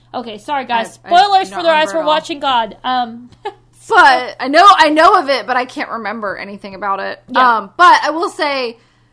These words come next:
Speaker 2: like, I think the reason we see it less in humans is because, one, in the United States, you're required to get your animals rabies vaccinated.
Speaker 1: Yes.
Speaker 2: And I think most people know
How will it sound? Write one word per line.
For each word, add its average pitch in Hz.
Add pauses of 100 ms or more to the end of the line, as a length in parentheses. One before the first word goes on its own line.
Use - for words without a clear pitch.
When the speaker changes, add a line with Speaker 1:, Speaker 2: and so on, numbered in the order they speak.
(140)
Speaker 2:
like, 247
I 302
think 311
the 233
reason 214
we 220
see 214
it 202
less 190
in 202
humans 226
is 208
because, 202 (300)
one, 247
in 208
the 214
United 208
States, 202
you're 208
required 180
to 220
get -
your 185
animals 170
rabies 196
vaccinated. -
Speaker 1:
Yes. 220
Speaker 2:
And 277
I 262
think 262
most 262
people 233
know 208